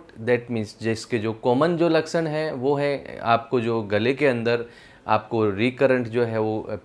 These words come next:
पेन होना, आपकी आवाज़ में भारीपन होना, और इसके अलावा जो है आपको बहुत बार गले में जो है बार बार, बार बार गले को क्लीन करना,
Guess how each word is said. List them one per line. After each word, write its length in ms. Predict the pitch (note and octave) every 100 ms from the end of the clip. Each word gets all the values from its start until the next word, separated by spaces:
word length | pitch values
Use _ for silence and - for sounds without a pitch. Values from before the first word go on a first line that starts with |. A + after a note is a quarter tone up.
| -
पेन 260 | A#2 B2+ D3
होना, 380 | C#3 C3+ C3+ C3+
आपकी 540 | - G#2 - - G#2 - A2+
आवाज़ 480 | A2+ A#2 C3+ C3+
में 180 | C#3+ D3
भारीपन 460 | C#3 C3+ C3+ C#3 C#3
होना, 480 | C#3 C3+ C#3 C3+ - - - - -
और 320 | B2+ B2+ B2
इसके 380 | A#2+ A#2+ - C#3
अलावा 360 | B2+ A#2 A#2+ A#2
जो 180 | A#2
है 240 | A2+ A2+ A2
आपको 600 | G#2+ G#2 - A2+ G#2 F2 G2+ -
बहुत 220 | B2+ C#3+
बार 300 | B2+ A#2+ A2+
गले 260 | A2 A2
में 220 | A2 G#2+ G2
जो 140 | A2
है 300 | A2 G2+ F2+
बार 200 | G#2 G#2+
बार, 240 | G#2+ A2+
बार 240 | G#2 G#2 G#2
बार 220 | G#2 G#2
गले 300 | G2+ A2 A2+
को 160 | A2 G#2+
क्लीन 420 | - B2 C#3+ D#3+
करना, 480 | - C3 C3 C3+